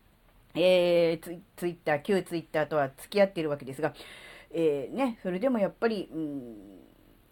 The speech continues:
自分自身のこう、感情、あるいはこう、考え方みたいなものをね、やっぱ発信していくっていうことを大丈-、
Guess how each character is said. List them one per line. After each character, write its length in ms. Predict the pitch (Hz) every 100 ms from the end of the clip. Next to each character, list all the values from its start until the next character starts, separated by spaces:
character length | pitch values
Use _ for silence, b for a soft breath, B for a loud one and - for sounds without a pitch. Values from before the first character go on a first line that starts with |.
| _ _ _ _ _ _ -
自 140 | 147
分 160 | 151 151
自 160 | 196 202
身 80 |
の 120 | 165 143
こ 800 | 147 131 120 98 95 67 69 -
う、 880 | - - - _ _ _ _ _ -
感 260 | - 180 165
情、 320 | 165 156 147 _ - 120
あ 60 |
る 80 | 165
い 40 |
は 80 | 165
こ 640 | 135 127 113 90 73 78 -
う、 120 | -
考 200 | 170 180
え 60 | 190
方 280 | 202 196 -
み 120 | 220
た 120 | 254
い 40 | 240
な 100 | 202
も 120 | 202
の 120 | 220
を 60 | 185
ね、 140 | 180
や 80 | 160
っ 20 |
ぱ 100 | 160
発 300 | 160 160 156
信 300 | - 190 185
し 60 | 165
て 140 | 170
い 60 | 160
く 200 | - 262
っ 20 |
て 140 | - 233
い 20 |
う 40 |
こ 80 | 196
と 100 | 160
を 20 |
大 200 | 143 160
丈-、 200 | 175 180